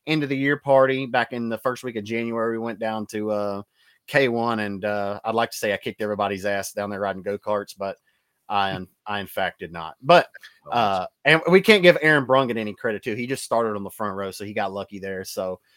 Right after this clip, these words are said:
Speaker 1: sorry about that, Aaron, but we'll get you next time. But yeah,
Speaker 2: Oh,
Speaker 1: man,
Speaker 2: that
Speaker 1: lo-, look, lots of great things, man. This is, this is gonna undoubtedly be the biggest season yet for Race on Texas. Uh, and we're,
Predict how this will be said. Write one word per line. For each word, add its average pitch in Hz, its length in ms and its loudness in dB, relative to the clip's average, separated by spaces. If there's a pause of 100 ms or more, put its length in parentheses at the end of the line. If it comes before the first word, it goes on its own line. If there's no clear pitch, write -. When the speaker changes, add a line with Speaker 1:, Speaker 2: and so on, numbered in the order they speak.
(100)
Speaker 1:
sorry 110 320 2
about 95 180 -4
that, 98 160 -4
Aaron, 95 300 -8
but 107 300 -4
we'll 123 120 -6
get 117 220 -6
you 95 60 -10
next 85 180 -12
time. 85 180 -14 (420)
But 151 100 4
yeah, 147 80 10
Speaker 2:
Oh, 117 80 4
Speaker 1:
man, 170 100 10
Speaker 2:
that 180 80 4
Speaker 1:
lo-, 202 200 12
look, 160 300 6
lots 165 460 6
of 170 100 -2
great 143 260 0
things, 120 280 -2
man. 123 100 -2
This 151 180 0
is, 131 160 -8 (300)
this - 120 -8
is 151 40 -6
gonna 165 160 0
undoubtedly 131 1000 2 (200)
be 123 120 -4
the 101 120 -4
biggest 131 600 -2
season 127 340 -4
yet 117 260 -2
for 110 140 -10
Race 107 240 -6
on 110 160 -6
Texas. 107 600 -8 (340)
Uh, 95 460 -6 (320)
and 113 180 -6
we're, 113 220 -4